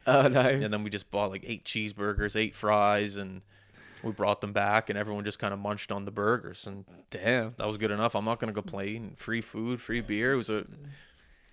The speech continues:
Speaker 2: you know, life's pretty good.
Speaker 1: <laughs>
Speaker 2: It was great.
Speaker 1: Yeah.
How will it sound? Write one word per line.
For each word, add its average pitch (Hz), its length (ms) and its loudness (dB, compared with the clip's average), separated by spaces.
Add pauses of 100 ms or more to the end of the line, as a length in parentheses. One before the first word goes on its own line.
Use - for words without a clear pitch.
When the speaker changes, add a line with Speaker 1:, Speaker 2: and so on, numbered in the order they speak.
(560)
Speaker 2:
you 117 60 0
know, 131 120 6
life's 175 220 -2
pretty 156 200 0
good. 143 320 4
Speaker 1:
<laughs> 139 40 0 (760)
Speaker 2:
It 113 80 -6
was 185 140 4
great. 127 420 0 (640)
Speaker 1:
Yeah. 101 280 -4